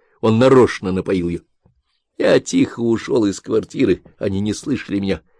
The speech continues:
Я ждал его в подъезде где-то часа четыре. Я начал бить его, я бы его убил. Но он убежал. А она потом вышла замуж за одного моего приятеля. Он любил её ещё со школы.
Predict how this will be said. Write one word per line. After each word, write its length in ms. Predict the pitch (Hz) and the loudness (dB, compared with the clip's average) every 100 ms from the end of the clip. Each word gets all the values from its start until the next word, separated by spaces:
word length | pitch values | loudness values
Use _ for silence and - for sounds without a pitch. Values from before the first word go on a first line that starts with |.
| _ _ _ - | _ _ _ -6
Я 140 | 117 90 | -4 -4
ждал 340 | 87 110 90 | 0 4 4
его 140 | 82 | 2
в 180 | 78 - | -2 -8
подъезде 500 | - 90 82 76 67 | -8 -6 -6 -8 -8
где-то 180 | 82 - | -14 -14
часа 260 | - - 98 | -12 -6 -6
четыре. 420 | - - 92 - _ _ _ _ _ _ _ _ _ _ - | -6 -10 -10 -14 _ _ _ _ _ _ _ _ _ _ -6
Я 140 | 127 | -2
начал 380 | 104 85 - 85 | 0 -2 -2 -4
бить 340 | 78 78 - | -6 -12 -12
его, 220 | 73 60 - | -12 -12 -12
я 120 | 76 | -12
бы 80 | 82 | -8
его 100 | 87 | -6
убил. 460 | 95 92 82 78 - _ _ _ _ _ _ - | -6 -8 -14 -16 -18 _ _ _ _ _ _ -6
Но 60 | |
он 80 | 123 | -4
убежал. 360 | 85 71 76 - - _ _ _ _ _ _ _ _ _ _ _ _ _ _ _ _ - | -4 -6 -8 -10 -16 _ _ _ _ _ _ _ _ _ _ _ _ _ _ _ _ -4
А 160 | 160 | 0
она 160 | 190 185 | 2 2
потом 240 | - 110 | 2 2
вышла 260 | 107 - 104 | 2 0 0
замуж 340 | 90 110 104 | 2 2 0
за 300 | 82 101 98 | 2 2 2
одного 300 | 92 92 98 | 0 0 0
моего 240 | 95 95 95 | 2 2 2
приятеля. 540 | 95 90 87 - - _ _ _ _ _ _ - | 2 0 0 -4 -16 _ _ _ _ _ _ 0
Он 260 | 117 131 131 | 4 6 6
любил 280 | 131 139 | 8 8
её 80 | 139 | 8
ещё 280 | 123 - 135 | 6 4 2
со 200 | - 135 | 4 2
школы. 480 | - - 131 95 | 0 2 4 4